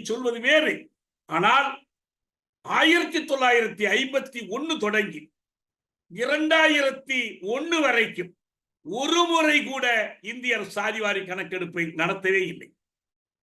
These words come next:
தவிர்க்க முடியாமல் எஸ் சி, எஸ் டி கணக்கெடுப்பை மட்டும் நடத்தினார்கள். நேரு முதல் இறுதியாக வந்த பிரதமர்கள் வரை அதை நடத்தவே இல்லை.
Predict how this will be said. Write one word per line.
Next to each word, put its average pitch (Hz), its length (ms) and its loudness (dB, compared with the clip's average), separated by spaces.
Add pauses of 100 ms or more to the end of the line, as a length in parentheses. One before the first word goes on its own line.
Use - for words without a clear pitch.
(260)
தவிர்க்க 285 440 2
முடியாமல் 285 500 4 (140)
எஸ் 247 260 0
சி, 320 160 2
எஸ் 277 200 2
டி 262 100 -4
கணக்கெடுப்பை 240 580 -4
மட்டும் 208 340 -6
நடத்தினார்கள். 165 600 -8 (500)
நேரு 302 600 4
முதல் 233 340 2 (800)
இறுதியாக 311 640 4
வந்த 247 240 0
பிரதமர்கள் 247 520 0
வரை 220 180 -2 (140)
அதை 185 180 -2
நடத்தவே 190 500 -4
இல்லை. - 200 -16